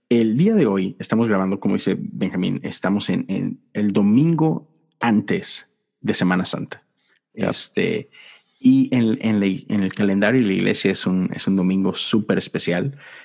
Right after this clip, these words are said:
Speaker 1: Este, yo no sé si todas las iglesias en, en México lo celebran así o no,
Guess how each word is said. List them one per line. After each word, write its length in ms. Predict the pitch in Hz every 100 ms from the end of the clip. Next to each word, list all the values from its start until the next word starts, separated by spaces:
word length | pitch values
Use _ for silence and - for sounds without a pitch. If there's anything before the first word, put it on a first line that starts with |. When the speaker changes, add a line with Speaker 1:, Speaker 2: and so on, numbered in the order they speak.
| _
Speaker 1:
Este, 720 | 92 95 - - - 90 90 -
yo 140 | 143 175
no 60 |
sé 120 | 170
si 140 | 156 131
todas 260 | 127 117
las 160 | 110 107
iglesias 420 | 95 95 - 104
en, 120 | 90 -
en 180 | 95 92
México 480 | 95 - - - 92
lo 140 | 92
celebran 460 | - 92 90 101 90
así 300 | - - 98
o 100 | 87
no, 300 | 87 87